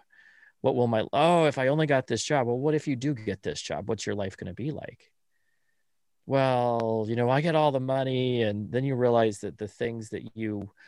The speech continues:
but you have to work really hard all the time for that money. Your stress level goes up because of that money.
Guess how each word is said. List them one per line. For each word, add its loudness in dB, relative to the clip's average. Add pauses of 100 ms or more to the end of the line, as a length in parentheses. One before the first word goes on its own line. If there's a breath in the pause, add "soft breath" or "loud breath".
(200 soft breath)
but -4
you -4
have -4
to -2
work -2
really 0
hard -2
all 2
the -6
time -4
for -6
that -2
money. -6 (560 soft breath)
Your 2
stress 4
level 4
goes -2
up 0
because -2
of -4
that -4
money. -10